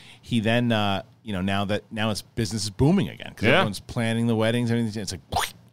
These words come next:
Speaker 1: and it just, like, spiked, and that's what, that's what's gonna happen to everybody.
Speaker 2: If I give you a ceremony, one ceremony to attend, I'm
Speaker 1: Yeah.
Speaker 2: gonna give you, uh, and it's the same level of friend.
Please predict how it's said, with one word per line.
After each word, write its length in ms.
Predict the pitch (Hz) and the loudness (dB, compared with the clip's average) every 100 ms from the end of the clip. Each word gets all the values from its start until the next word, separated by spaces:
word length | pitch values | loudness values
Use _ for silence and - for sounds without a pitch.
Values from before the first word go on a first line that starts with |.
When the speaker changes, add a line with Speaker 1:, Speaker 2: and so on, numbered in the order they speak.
| - | -6
Speaker 1:
and 80 | 101 | -4
it 40 | |
just, 140 | 98 104 | -2 -2
like, 140 | 87 - | -4 -2
spiked, 680 | - - - 120 113 - - - | 0 2 2 2 0 -2 -14 -12
and 320 | 90 90 90 95 | -4 -2 0 0
that's 180 | 101 | 0
what, 140 | 120 95 | 0 0
that's 240 | 113 - | 0 -2
what's 100 | 107 | -6
gonna 140 | 139 123 | -2 0
happen 260 | 127 113 | 0 0
to 60 | 104 | -2
everybody. 380 | 98 113 76 143 | 0 -2 -4 -2
Speaker 2:
If 100 | 131 | 2
I 120 | 214 | 4
give 180 | 226 202 | 4 6
you 100 | 185 | 6
a 40 | |
ceremony, 560 | 151 156 143 127 110 104 | 6 6 6 6 6 6
one 160 | 123 143 | 4 6
ceremony 420 | 156 143 131 120 | 4 6 4 4
to 160 | 120 107 | 4 2
attend, 500 | - 113 87 76 - | 2 2 2 -2 0
I'm 80 | 120 | 4
Speaker 1:
Yeah. 40 | |
Speaker 2:
gonna 80 | 127 | 4
give 180 | 120 123 | 6 4
you, 300 | 120 113 110 | 6 6 6
uh, 460 | 107 107 101 98 101 | 4 6 6 4 4
and 140 | 131 | 4
it's 140 | 131 - | 4 2
the 60 | |
same 300 | 120 165 165 151 | 4 6 6 6
level 280 | 147 131 | 6 6
of 80 | 120 | 2
friend. 440 | - 120 92 80 | 4 4 2 -2